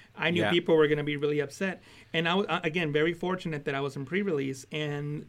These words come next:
Speaker 1: through one of, through one of the forums, one of the engineers mentioned that it wasn't going away. It was just hidden, and it's still there.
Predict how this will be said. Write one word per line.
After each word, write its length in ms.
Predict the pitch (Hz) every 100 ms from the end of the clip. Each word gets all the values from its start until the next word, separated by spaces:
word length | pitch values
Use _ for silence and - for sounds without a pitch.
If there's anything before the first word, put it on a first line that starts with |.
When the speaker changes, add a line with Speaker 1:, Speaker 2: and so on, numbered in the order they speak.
| -
Speaker 1:
through 180 | 147 143
one 200 | 143 160
of, 200 | 160 -
through 140 | 147
one 160 | 147 156
of 60 |
the 100 | 156
forums, 460 | 143 160 156 156 147
one 100 | 151
of 80 | 147
the 140 | 147
engineers 420 | 143 143 147 151
mentioned 380 | 147 139 127 143
that 160 | 139 -
it 100 | -
wasn't 300 | 151 196 233
going 220 | 170 165 143
away. 320 | 135 156 143
It 40 |
was 160 | 160 175
just 180 | 196 -
hidden, 320 | - 160 131
and 100 | 143
it's 120 | 165
still 180 | 254 269
there. 240 | 247 156